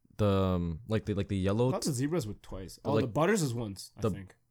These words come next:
Speaker 1: butters really is once?
Speaker 2: I think, 'cause I couldn't get it the first time, and if I,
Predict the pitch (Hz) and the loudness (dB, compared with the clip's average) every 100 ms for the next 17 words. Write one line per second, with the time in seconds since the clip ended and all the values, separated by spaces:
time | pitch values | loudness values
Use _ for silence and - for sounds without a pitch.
0 | - - 95 170 120 156 262 139 339 - | -18 -6 -4 -4 -4 -2 -2 -4 -6 -12
1 | - 127 - 147 143 - - - 143 117 | -8 -8 -4 -4 -4 -8 -6 -2 0 -2
2 | 135 143 185 156 160 156 151 151 180 170 | -6 -2 0 2 0 0 -4 -4 -2 -2
3 | 135 - 131 123 | -2 -2 -2 -4